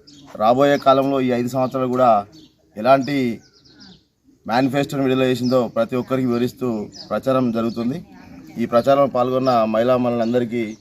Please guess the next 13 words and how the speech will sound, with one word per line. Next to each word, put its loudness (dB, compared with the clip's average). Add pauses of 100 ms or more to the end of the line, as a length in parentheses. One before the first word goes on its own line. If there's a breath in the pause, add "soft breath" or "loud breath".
(140)
మరియు -4
బీజేపీ -6
నాయకులందరికీ, -4
బూత్ -12
అధ్యక్షులకు, -8 (520)
మండల -2
కా-, -2 (1200)
కమిటీ -2
పక్షాన -2
ప్రత్యేక 0 (220)
ధన్యవాదాలు 2
తెలియజేస్తున్నాం. -8 (960)
ఇప్పటిదాకా 2